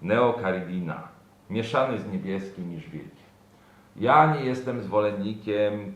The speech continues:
kolorowych piasków do krewetkarium. Już trzymajmy te, y, krewetki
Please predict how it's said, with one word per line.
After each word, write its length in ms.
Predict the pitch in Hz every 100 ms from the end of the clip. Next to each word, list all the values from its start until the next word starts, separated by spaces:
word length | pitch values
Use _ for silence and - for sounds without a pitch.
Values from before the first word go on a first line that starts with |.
| -
kolorowych 840 | 104 107 104 95 90 92 90 -
piasków 500 | 85 82 80 - 80
do 100 | 85
krewetkarium. 640 | - 85 87 - 85 85 80
Już 160 | -
trzymajmy 640 | - 98 113 127 127 123 - -
te, 340 | 92 98 98 - - - -
y, 160 | 85 82 -
krewetki 760 | 95 92 101 - 107 104 98